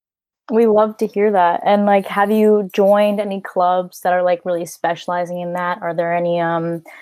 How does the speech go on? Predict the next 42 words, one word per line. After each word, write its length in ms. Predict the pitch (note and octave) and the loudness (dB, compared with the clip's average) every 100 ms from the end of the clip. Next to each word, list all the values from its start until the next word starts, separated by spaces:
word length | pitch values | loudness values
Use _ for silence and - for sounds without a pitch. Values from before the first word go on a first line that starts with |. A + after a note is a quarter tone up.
| - - | -8 0
are 80 | |
there 100 | G3+ | 4
any, 140 | G#3 G#3+ | 4 4
like, 220 | G3+ F#3+ | 2 0
places 340 | G3 G3 G3 | 0 0 0
that 120 | F#3 E3+ | -2 -2
you 140 | F3 | -6
can 200 | F#3+ F3+ | -6 -2
go 260 | F3+ F3+ F#3 | 2 4 2
where 140 | F3 | 0
you're 140 | F3 | -2
like, 220 | F3 E3+ E3+ _ | 0 -2 -4 _
"I 140 | F3 F#3 | 0 2
wanna 240 | F3+ F3+ | 0 -2
be 240 | E3 F3 | -4 -6
here 320 | F3+ F#3 F3+ F3 | -2 2 2 0
to, 80 | F#3 | 0
like, 260 | E3+ E3 G3+ | -2 -2 -8
do 180 | D#3+ F#3 | -6 -6
something 360 | F3 F3+ E3+ E3+ | -6 -4 -4 0
better"? 320 | F3 F3 F3 | 2 2 2
'Cause 160 | F3 G#3+ | 0 0
I 100 | A#3 | 2
feel 140 | C#4+ | 4
like 180 | D4 C#4 | 4 4
that's 240 | G#3+ G3 | 0 -2
just, 320 | - G3 - | -2 -2 0
like, 200 | G3 F3+ - | 0 0 -2
you. 220 | F3+ F#3 | -2 0
You 180 | D#3 E3 | -2 -4
have 300 | D#3+ F#3+ G3 | -2 -2 -2
to 80 | G#3 | -2
be 180 | G3+ | 0
somewhere 480 | G3+ - F#3+ F#3+ F#3 | 0 0 -2 0 0
where 100 | F3+ | 2
you're, 180 | F3 F3 | 2 2
like, 200 | E3+ E3 | 0 -2
making 380 | E3 E3 - E3+ | -6 -8 -10 -8
some 200 | F#3 F3 | -6 -4
kind 220 | E3+ D#3+ | -6 -6
of 80 | F#3 | -8
change. 460 | - - G3+ G3 | -10 -10 -10 -12